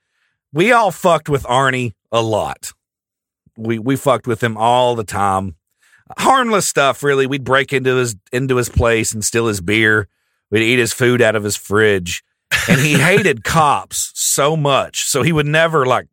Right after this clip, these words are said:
Speaker 1: call the law. So it didn't matter what we did, he would never call the law. And because he was a little dude, he would never take the matter into his own, own hands e-, either. So it, whenever I say it out loud, when I'm hearing myself say this, it kinda sounds like we were bullies.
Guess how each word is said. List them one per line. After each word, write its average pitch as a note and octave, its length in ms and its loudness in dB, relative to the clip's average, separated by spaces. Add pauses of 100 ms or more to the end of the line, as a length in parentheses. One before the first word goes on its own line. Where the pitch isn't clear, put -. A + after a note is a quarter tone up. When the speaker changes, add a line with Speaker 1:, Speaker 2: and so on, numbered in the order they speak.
Speaker 1:
call B2 180 2
the G#2+ 80 -6
law. F#2 380 -4
So - 120 -4
it D3+ 60 2
didn't E3+ 140 0
matter B2+ 180 2
what C3 240 0
we G#2+ 160 -2
did, G#2 420 0 (340)
he C#3 100 0
would C#3+ 180 2
never D3+ 280 2
call A2 280 0
the G2 80 -6
law. G2 320 -4 (280)
And A2+ 100 -2
because D3 260 0
he D#3 60 -2
was C#3+ 100 2
a C3 60 0
little D3 260 0
dude, B2 220 2
he D3 80 2
would C3+ 120 2
never C3+ 280 0
take B2+ 300 -2 (180)
the A#2+ 80 -8
matter A2+ 340 0
into A#2 160 -2
his G#2 160 -4
own, A#2 340 -2
own A#2 200 0
hands G#2 280 -2
e-, B2+ 220 2
either. A2+ 380 0 (520)
So A2 400 -2 (280)
it, - 360 0
whenever G#3 240 2
I E3+ 100 2
say G3 260 2
it F3 60 2
out C#3+ 120 2
loud, D3 120 0
when C#3 60 -2
I'm D#3 80 0
hearing A3 200 0
myself C#3+ 340 0
say D3+ 180 2
this, C3+ 240 0
it C3 80 -12
kinda F3+ 220 0
sounds E3 260 -2
like C#3+ 200 -2
we C#3 100 0
were A#2 120 0
bullies. D3 600 0